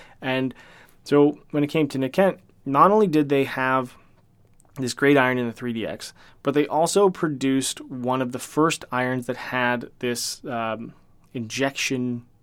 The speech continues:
goop, right? A lot of people talk about, uh, you got P X G, you got the Wilson Reflex, and the Wilson Reflex did come a long time before this. When we talk about performance and we talk about feel, a lot of people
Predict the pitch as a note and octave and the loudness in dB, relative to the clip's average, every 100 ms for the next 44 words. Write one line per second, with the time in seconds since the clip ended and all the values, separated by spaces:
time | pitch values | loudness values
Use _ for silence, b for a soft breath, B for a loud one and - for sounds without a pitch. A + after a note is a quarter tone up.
0 | _ - _ - C3 A#2+ A#2 - _ _ | _ -20 _ -4 0 0 -4 -20 _ _
1 | _ - A#2 D3 D3+ C#3 C#3+ D3 C#3+ C#3 | _ -6 -2 -2 2 2 2 0 2 2
2 | C3+ C3+ C3+ - B B B B A#2+ B2 | 4 4 4 0 B B B B -4 -2
3 | A#2+ - D3+ C3+ - C#3 C3 A#2+ A#2+ C3 | -4 2 4 4 0 0 0 0 -2 0
4 | C3 C3+ B2 C3 B2+ - G#2 - C3+ D3+ | 0 -2 -2 -4 -4 -6 -6 -6 -4 -2
5 | E3+ A3 G#3+ G3 F#3+ F#3 C#3 C3 C#3 C3+ | 4 4 6 4 4 4 0 2 0 2
6 | C#3+ B2+ A#2+ - - - B2+ B2+ B2+ B2+ | 0 0 -4 -10 -18 -8 0 0 2 0
7 | A#2 A2+ - A#2+ G#2+ - - B B B | 0 -2 -6 -4 -4 -6 -14 B B B
8 | - F3 G3+ G3+ F#3 D#3 C#3 D3 C#3+ C#3+ | -2 4 6 8 6 6 2 4 4 4
9 | C3 A#2+ C3+ C3 C3 B2 A#2 - C3 B2+ | 0 -4 0 0 2 -2 -4 -2 0 0
10 | B2 B B B B _ _ _ _ - | -2 B B B B _ _ _ _ -4
11 | C#3+ D#3 F#3+ F3+ F3 D3+ C#3+ | 2 4 6 4 2 2 0